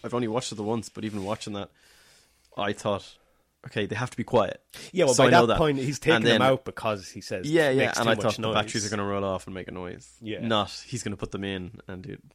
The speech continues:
Speaker 1: but then
Speaker 2: Yeah, yeah. But yeah, that formation just, that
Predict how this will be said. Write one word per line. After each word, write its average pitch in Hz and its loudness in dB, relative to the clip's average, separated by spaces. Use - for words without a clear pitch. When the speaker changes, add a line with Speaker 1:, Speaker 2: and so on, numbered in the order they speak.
Speaker 1:
but 101 -12
then 98 -12
Speaker 2:
Yeah, 104 -12
yeah. 92 -16
But 147 -4
yeah, 127 -2
that 143 -2
formation 113 -4
just, - -20
that 110 -10